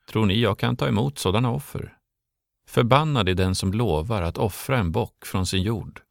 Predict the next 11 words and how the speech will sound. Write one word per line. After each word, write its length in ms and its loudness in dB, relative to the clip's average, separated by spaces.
och 380 -6
sedan 240 4
ersätta 540 0
den 220 2
med 100 0
ett 120 -4
djur 300 0
som 240 0
inte 240 0
är 40 2
friskt. 520 -8